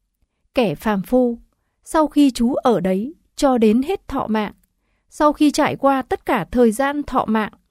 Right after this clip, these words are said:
của chư thiên ấy, kẻ ấy đi vào địa ngục, đi vào loại bàng sanh, đi vào cõi ngạ quỷ. Nhưng đệ tử của Thế Tôn, sau khi trú ở đấy cho hết thọ mạng, sau khi trải qua tất cả thời gian thọ mạng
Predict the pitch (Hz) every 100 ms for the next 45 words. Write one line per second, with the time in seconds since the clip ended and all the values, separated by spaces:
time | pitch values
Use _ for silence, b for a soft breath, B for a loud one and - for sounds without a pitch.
0 | _ 247 196 175 247 226 240 220 208 208
1 | 285 _ _ _ _ _ - 277 - 202
2 | 240 294 302 302 262 226 165 202 220 202
3 | 180 - _ _ _ _ _ 285 294 269
4 | 240 196 196 220 - 214 208 190 262 247
5 | 233 _ _ _ _ - 269 254 240 175
6 | - 226 - 330 247 233 190 226 190 175
7 | _ _ _ _ _ _ _ _ - 311
8 | 330 302 254 - 247 180 - 226 180 208
9 | 240 277 262 240 _ _ _ _ _ -
10 | 339 320 320 302 262 254 - 240 185 185
11 | 196 277 - 302 254 294 - 269 262 220
12 | 220 - _ _ _ _ _ _ - 302
13 | 311 294 302 196 - 269 262 - - 349
14 | 202 - 240 226 262 285 277 262 - 226
15 | 214